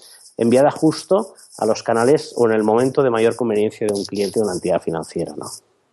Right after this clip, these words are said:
Provocando lo que buscamos al final, que es el momento wow, ¿no? O sea, en estos momentos, hace años, tú sabes, eh, que, que hay una crisis en el mundo del retail, así generalizada, de, oye, los consumidores, pues, recibimos todos unos,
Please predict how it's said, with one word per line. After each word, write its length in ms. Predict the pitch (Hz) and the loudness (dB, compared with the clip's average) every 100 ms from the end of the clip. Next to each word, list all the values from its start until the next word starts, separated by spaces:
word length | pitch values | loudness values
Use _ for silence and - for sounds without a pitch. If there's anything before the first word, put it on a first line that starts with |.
| _ _ _ _ - - | _ _ _ _ -6 0
Provocando 460 | 156 143 147 151 185 | 2 4 4 4 6
lo 100 | 170 | 4
que 100 | 123 | 2
buscamos 360 | 113 135 120 | -2 -2 -2
al 80 | 123 | -2
final, 280 | 185 156 92 | -2 -4 -4
que 100 | 117 | -10
es 80 | - | -8
el 60 | |
momento 320 | 120 123 120 127 | -4 -4 0 2
wow, 360 | 147 113 - | 2 0 -4
¿no? 80 | - | -12
O 120 | 226 | -12
sea, 160 | _ 104 | _ -12
en 640 | 98 - - - - - | -12 -16 -20 -20 -20 -12
estos 240 | 104 - 117 | -8 -4 0
momentos, 640 | 113 104 131 165 - - _ _ | 2 2 0 -2 -2 -20 _ _
hace 240 | - - 104 | -6 -2 0
años, 280 | 104 113 | 0 -2
tú 80 | 113 | -8
sabes, 440 | - 101 107 135 - | -2 0 0 -2 -4
eh, 320 | 107 95 95 - | 0 0 0 0
que, 300 | 107 92 - | 0 0 2
que 420 | 101 92 80 - - | 4 6 4 0 -6
hay 200 | - 107 | 0 2
una 200 | 110 107 | 4 2
crisis 420 | 101 120 117 107 | 4 2 2 -2
en 80 | 104 | 0
el 60 | 101 | 4
mundo 240 | 107 107 | 4 4
del 100 | 104 | 4
retail, 380 | 98 92 107 113 165 - | 2 2 4 4 2 -2
así 220 | - - | -4 -4
generalizada, 840 | - 92 92 87 87 92 92 127 - - - - - | 0 0 0 0 0 2 2 2 -4 -14 -16 -16 -2
de, 240 | 98 87 | 2 2
oye, 200 | 80 87 87 78 | 2 0 0 0
los 200 | 92 - | -2 0
consumidores, 600 | 95 - 101 95 92 - | -2 2 2 4 2 0
pues, 240 | 107 - - | -4 -4 -6
recibimos 800 | 107 98 - 107 113 110 98 - | -6 -6 -4 0 2 2 0 -2
todos 340 | 101 101 95 | 2 2 2
unos, 560 | 104 98 95 - - - | -2 -2 -2 -8 -12 -18